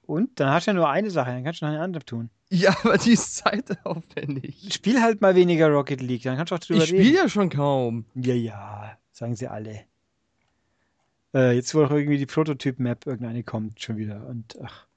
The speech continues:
Speaker 1: Ach, ich
Speaker 2: Das
Speaker 1: hab's
Speaker 2: ist, das ist ein Thema für die News, Ulrich, bitte.
Speaker 1: Ah, ja, es interessiert mich aber eigentlich auch fast gar nicht.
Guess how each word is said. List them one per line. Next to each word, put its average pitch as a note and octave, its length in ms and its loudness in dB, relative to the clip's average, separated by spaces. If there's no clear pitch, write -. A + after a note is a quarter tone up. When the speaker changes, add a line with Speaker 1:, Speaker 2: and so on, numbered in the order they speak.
Speaker 1:
Ach, A#2+ 80 -4
ich A#2 80 -10
Speaker 2:
Das D3+ 80 4
Speaker 1:
hab's D3 120 -8
Speaker 2:
ist, D#3+ 260 -14
das D#3+ 160 -8
ist - 160 -14
ein F#3 100 -6
Thema F3+ 260 -6
für - 140 -16
die E3 100 -8
News, E3+ 300 -6
Ulrich, A2+ 380 -14
bitte. A2 280 -16
Speaker 1:
Ah, G3+ 560 -4
ja, B2 240 -2
es - 380 -6
interessiert E3 480 -6
mich C3 140 -2
aber A#2+ 140 -2
eigentlich A#2 160 -6
auch B2 100 -10
fast - 340 -8
gar A2+ 180 -8
nicht. A2+ 340 -14